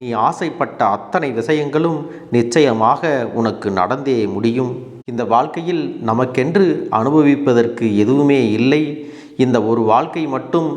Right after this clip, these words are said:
சந்தோஷமாக கிடைத்தால் போதும் என்றுதானே என்னிடத்தில் நீ வந்து கையேந்தி நின்றாய்.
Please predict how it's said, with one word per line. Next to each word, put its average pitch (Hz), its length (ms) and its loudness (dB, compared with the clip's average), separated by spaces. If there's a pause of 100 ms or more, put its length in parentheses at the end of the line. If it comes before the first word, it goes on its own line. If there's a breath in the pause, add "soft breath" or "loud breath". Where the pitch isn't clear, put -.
(100)
சந்தோஷமாக 131 920 0
கிடைத்தால் 123 580 0
போதும் 139 400 0
என்றுதானே 123 580 2 (440 loud breath)
என்னிடத்தில் 127 680 2 (220)
நீ 113 200 2
வந்து 135 360 2 (100)
கையேந்தி 120 600 -2
நின்றாய். 120 440 0